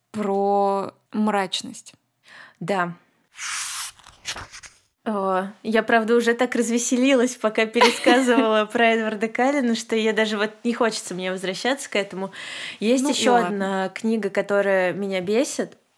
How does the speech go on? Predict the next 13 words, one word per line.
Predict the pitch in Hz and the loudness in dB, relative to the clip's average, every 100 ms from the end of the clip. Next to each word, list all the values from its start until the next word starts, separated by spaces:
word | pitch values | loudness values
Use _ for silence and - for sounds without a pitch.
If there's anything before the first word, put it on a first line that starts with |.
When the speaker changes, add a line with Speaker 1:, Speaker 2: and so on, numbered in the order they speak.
| _ | _
Speaker 2:
Это | 226 220 220 | -2 0 0
Задie | 208 214 202 185 | 0 0 -2 -4
Смит. | - 214 262 330 - | -4 -2 0 -2 -6
Книжка | 233 233 233 226 | -2 0 0 -4
называется | 208 202 214 214 196 | -4 2 2 2 -4
«Время | 196 208 214 | -2 0 -2
свинга». | 208 - 208 262 262 220 202 _ _ - - - | -4 -4 -2 0 2 0 -2 _ _ -18 -16 -2
На | 220 214 | 2 2
обложке | 226 247 - 220 | 2 0 0 -4
написано, | 202 240 254 240 | -4 -2 -2 -2
что | - | 0
это | 202 | -4
селебрити-роман. | - 196 196 220 220 - 190 180 170 160 170 | -4 -2 -2 -2 -4 -4 -4 -2 0 -2 -4